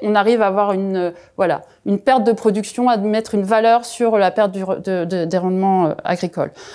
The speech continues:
On va avoir une perte de ressources, euh, en eau, avec, euh, des, des régions à forte tension en eau, d'autres à moins, moins de tension, des, euh, conflits d'usage. Alors là, déjà, ça commence à devenir un peu plus compliqué de mettre des valeurs, euh, de mettre des valeurs là-dessus.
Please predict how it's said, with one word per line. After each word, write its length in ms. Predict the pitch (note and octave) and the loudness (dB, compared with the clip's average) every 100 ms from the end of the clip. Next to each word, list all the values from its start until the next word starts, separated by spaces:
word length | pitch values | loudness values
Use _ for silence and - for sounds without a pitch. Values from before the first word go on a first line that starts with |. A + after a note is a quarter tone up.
| - - - | -20 -20 -10
On 60 | |
va 140 | - G#3 | -2 0
avoir 260 | G#3+ D4+ | 2 2
une 160 | D4+ C4+ | 4 4
perte 320 | C#4+ C4+ - | 4 2 0
de 120 | A3+ | 0
ressources, 480 | A#3+ B3 B3 C4 - | 2 2 0 -4 -2
euh, 280 | A#3+ G#3+ G#3+ - | 0 2 2 2
en 180 | A3 A3+ | 2 4
eau, 200 | G3 - _ _ - | 2 -4 _ _ -2
avec, 420 | G3 G3 G#3+ A3 | 0 2 0 0
euh, 160 | G3+ F#3 | -2 0
des, 240 | G#3 G3 | 2 0
des 360 | F#3+ F3+ F#3 G3+ | -2 -4 0 2
régions 360 | G3+ G3 A3 | 2 0 -2
à 80 | G#3 | -2
forte 380 | - A3+ - A3+ | 0 -2 -2 -4
tension 420 | A3 G#3 A3+ G#3+ | -4 -4 -4 -2
en 100 | G#3+ | 0
eau, 260 | B3 C4+ C4+ | 2 2 0
d'autres 320 | G#3 A#3 - | 0 -2 0
à 60 | G3+ | 0
moins, 380 | G#3+ C4 D4 D4+ - - G3+ - - - | 2 2 2 -2 -14 -16 -18 -18 -12 0
moins 200 | A3 A3+ | 2 2
de 60 | |
tension, 440 | A3+ A3 - C4+ D4 D4 - - | 0 -6 -2 0 0 -2 -12 -4
des, 520 | G3 B3+ C#4 C#4+ - | 2 4 6 4 2
euh, 180 | G#3+ G3 | 2 0
conflits 400 | F#3+ D4 C#4+ D4 | 2 2 2 2
d'usage. 520 | C4 C4+ C4+ A3 - - | 4 4 4 2 0 -6
Alors 200 | F3+ F#3 | -2 2
là, 120 | A#3+ | 2
déjà, 280 | A3+ A3+ A#3 | 2 0 -2
ça 120 | A3 | -4
commence 320 | G#3 A3 A3+ | -4 -4 -2
à 60 | G#3+ | -2
devenir 260 | A3 G3+ G#3+ | -2 -2 -4
un 60 | |
peu 120 | G#3 | -4
plus 140 | G#3 A3+ | -8 -6
compliqué 440 | B3 B3 A#3+ A3+ | -4 -4 -2 0
de 100 | G3 | 0
mettre 200 | F4+ F4+ | -2 -4
des 120 | G3 | -6
valeurs, 340 | F#3+ F#3+ G3 G3 | -4 -2 -2 -4
euh, 160 | F#3 | -6
de 100 | E3+ | -6
mettre 180 | F#3+ F#3+ | -6 -4
des 100 | F#3+ | -4
valeurs 300 | F#3 G3 G3 | -2 0 0
là-dessus. 360 | F#3 F#3 C4+ | -2 -4 -2